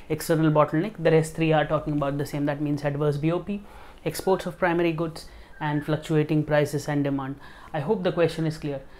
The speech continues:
Let us now move to the next one, which is talking about the administrative constraints on development, and the question is framed in this fashion. The administrative constraints on development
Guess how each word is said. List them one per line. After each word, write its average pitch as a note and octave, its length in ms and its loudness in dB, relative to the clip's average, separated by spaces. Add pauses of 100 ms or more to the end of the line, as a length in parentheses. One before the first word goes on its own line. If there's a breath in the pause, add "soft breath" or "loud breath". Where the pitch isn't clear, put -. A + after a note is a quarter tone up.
(160 loud breath)
Let A3+ 120 4
us A3+ 120 0
now A#3 100 4
move A3 200 4
to A3 60 2
the F#3+ 100 4
next G3+ 260 4
one, A3+ 120 2
which G#3 160 2
is F3+ 100 0
talking E3+ 240 6
about E3+ 240 6
the E3+ 120 2
administrative E3+ 680 4
constraints F3+ 420 2
on F3+ 140 4
development, F#3 480 -2
and E3+ 120 -2
the E3 60 0
question D#3+ 320 2
is D#3 120 0
framed D#3+ 220 4
in D#3 120 6
this D#3+ 120 2
fashion. F3 380 -2 (460 loud breath)
The E3 100 6
administrative A#3 720 6
constraints F3+ 520 2
on E3 300 2
development E3+ 680 4